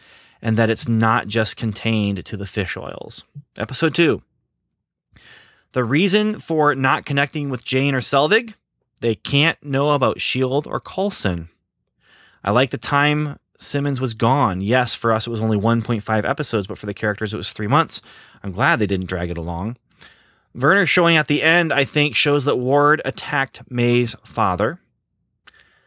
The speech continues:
And then into episode three, love the different pairings of partners. I like the idea that it is the planet that was shown in season one, Repairs,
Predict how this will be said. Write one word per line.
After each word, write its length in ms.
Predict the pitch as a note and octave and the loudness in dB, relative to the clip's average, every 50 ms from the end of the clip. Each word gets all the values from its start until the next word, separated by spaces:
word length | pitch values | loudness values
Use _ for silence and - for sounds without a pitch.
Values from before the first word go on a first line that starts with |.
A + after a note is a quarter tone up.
| _ _ _ _ _ _ _ _ _ _ _ _ _ _ _ _ _ | _ _ _ _ _ _ _ _ _ _ _ _ _ _ _ _ _
And 180 | - G2+ F#2 F#2+ | -8 -6 -4 -2
then 120 | G2 G2+ | -2 -2
into 180 | G#2 G2 - - | -2 -2 0 -2
episode 400 | A#2+ A#2 C#3+ C3+ - D3+ D3 B2+ | 0 0 0 2 2 2 2 0
three, 680 | - - - D3+ D#3+ F3+ E3 B2+ G#2 F#2+ F2 D#2+ - - | -4 -4 -2 0 2 2 2 2 2 0 -2 -4 -8 -12
love 280 | - A2+ A#2+ C3 C#3+ D#3 | -6 0 2 2 2 2
the 80 | D#3+ D#3+ | 2 0
different 280 | D3 C3+ - B2 A2+ | 0 0 -2 -4 -4
pairings 340 | - C#3 C3 C3 C3 B2+ A#2 | -2 -2 0 0 2 0 -2
of 100 | A2+ - | -4 -8
partners. 640 | - - C3+ - - - B1 - - G#2+ - - - _ _ _ _ _ _ - | -2 -2 -2 -2 -2 -6 -16 -18 -16 -16 -16 -16 -16 _ _ _ _ _ _ -14
I 60 | D#2 | -10
like 180 | E2+ F#2 F#2 | -8 -8 -6
the 100 | - G#2+ | -2 0
idea 360 | G2+ G2+ G2+ F#2 G#2+ A#2 C3 B2+ | 0 0 0 0 2 0 2 2
that 140 | B2+ A2 | 0 -2
it 100 | B2+ B2 | 0 -2
is 120 | C3+ B2 - | -2 -2 -2
the 80 | D3 | -4
planet 460 | - - - - - F3+ G#3 G3 D3 - | -4 -4 -10 -4 0 0 2 2 0 -2
that 80 | A2+ | -2
was 140 | A2+ A2+ G#2+ | -2 0 0
shown 340 | - - - B2 A#2 A#2 A#2 | 0 0 2 2 2 2 0
in 80 | A2 | 0
season 380 | G#2+ - C3 A#2+ G#2+ G#2+ G2+ G2 | 0 0 0 0 0 0 0 0
one, 260 | G2 F#2+ F#2+ A2 C#3+ | -2 -2 -2 -4 -4
Repairs, 560 | C#3 A2 - - A#2 A2 G#2+ G#2 A2+ B2 - | -4 -6 -4 -2 -2 -2 -2 -2 -2 -2 -4